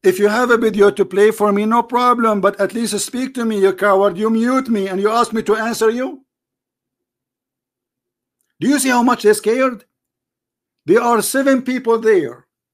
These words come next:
and all of them, they cannot answer me. You want me answer you about prostitution? Here we go. This is the Quran. The Quran says that force not your wives to do prostitution,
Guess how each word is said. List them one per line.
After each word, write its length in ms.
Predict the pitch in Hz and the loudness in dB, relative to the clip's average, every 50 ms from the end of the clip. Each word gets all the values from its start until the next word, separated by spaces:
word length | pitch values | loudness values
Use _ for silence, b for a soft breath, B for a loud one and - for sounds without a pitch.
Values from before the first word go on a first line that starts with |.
| _ _ _ _ _ _ _ _ _ | _ _ _ _ _ _ _ _ _
and 200 | - 196 208 214 - | -4 -4 -4 -4 -4
all 260 | - 269 285 294 277 | -2 0 2 4 4
of 140 | 254 233 233 | 4 2 0
them, 200 | 226 220 214 190 | -2 -4 -2 -2
they 160 | 214 226 233 | -2 -4 -4
cannot 600 | - - 226 226 226 226 247 247 254 247 247 - - - | -4 -4 -2 -2 0 0 0 0 0 0 -2 -6 -10 -8
answer 480 | 247 247 247 247 240 - 226 226 220 | -6 -4 -2 -2 -2 -2 -2 -2 -2
me. 380 | 214 196 180 156 131 - - _ _ _ _ _ _ _ _ _ _ _ _ _ _ _ _ _ _ _ _ | -2 -2 -2 -2 -4 -4 -8 _ _ _ _ _ _ _ _ _ _ _ _ _ _ _ _ _ _ _ _
You 140 | - 156 180 | 2 2 4
want 260 | 196 233 262 262 254 | 4 4 2 2 0
me 80 | 233 240 | 0 -2
answer 320 | 240 240 247 254 254 240 233 | -2 -2 -4 -2 -2 -2 -2
you 140 | 240 240 233 | -2 -2 -2
about 300 | 220 202 220 220 220 - | -2 0 0 -2 0 0
prostitution? 640 | 214 208 - 214 208 208 233 254 233 - 233 240 | 0 0 2 -2 -2 -2 -4 -4 -4 -4 -4 -4
Here 160 | 226 240 240 240 | -2 0 0 0
we 140 | 240 233 | -2 -2
go. 220 | 220 220 208 202 185 | 0 0 0 0 0
This 160 | 196 202 - | -2 -4 -4
is 80 | 233 233 | -4 -4
the 120 | 254 247 | -4 -2
Quran. 580 | 240 226 240 247 254 262 254 240 202 156 123 - _ _ _ _ _ _ | -2 -2 -2 0 0 2 2 2 0 -2 -6 -10 _ _ _ _ _ _
The 120 | - 175 190 | -4 -4 -2
Quran 520 | - 190 190 190 202 220 233 254 262 254 | 0 0 0 2 0 0 0 2 0 -2
says 500 | - - 196 196 196 208 220 208 - 147 - _ _ _ _ | -2 -4 -4 -2 0 0 0 -2 -2 -10 -16 _ _ _ _
that 340 | 147 190 202 208 208 - - _ _ _ _ _ _ | -2 2 2 2 2 0 -8 _ _ _ _ _ _
force 400 | - - 208 240 254 247 - 208 | -4 0 0 0 0 0 -2 -2
not 340 | 226 247 262 269 262 262 247 | -2 0 2 0 0 0 2
your 140 | 226 214 | 2 2
wives 320 | 208 202 214 208 214 202 - | 4 4 2 2 2 0 -2
to 100 | - 214 | -6 -2
do 140 | 190 226 220 | 0 0 0
prostitution, 1000 | - 220 214 214 214 208 208 208 220 254 269 269 262 - 190 190 196 208 185 | 2 0 -2 0 -2 -4 -2 -2 -2 0 0 0 -2 -2 -4 -6 -6 -6 -10